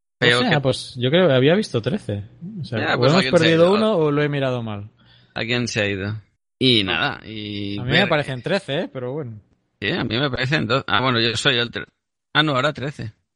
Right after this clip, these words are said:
Speaker 1: He contado mal. Qué mala suerte. Eh,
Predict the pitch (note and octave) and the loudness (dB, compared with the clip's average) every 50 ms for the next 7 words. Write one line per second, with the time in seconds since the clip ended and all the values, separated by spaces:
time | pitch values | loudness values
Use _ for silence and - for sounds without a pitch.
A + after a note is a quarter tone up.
0 | _ _ E3+ - - G#2 - G2 F#2+ E2+ E2+ F2+ G2 F#2+ - - C3 C3+ C3 B2 | _ _ -14 -12 -10 -10 -6 -6 -6 -6 -4 -6 -8 -6 -4 0 2 2 2 2
1 | A2 - - B2 B2+ B2+ B2 B2 A#2+ - - A2 A2 - _ _ _ _ _ - | 0 -2 -4 -4 -2 -2 -2 -4 -6 -8 -10 -10 -12 -12 _ _ _ _ _ -20
2 | - - - _ - B2+ B2 A2+ A#2 A2+ A2 G#2+ G#2 G#2 F#2 G2 G2 F#2+ G2 F#2 | -20 -20 -10 _ 0 2 2 2 2 2 4 4 4 2 0 -2 -4 -4 -2 -4
3 | F#2 F2 F2 F2 F#2 F#2 F#2 | -4 -6 -8 -12 -12 -14 -18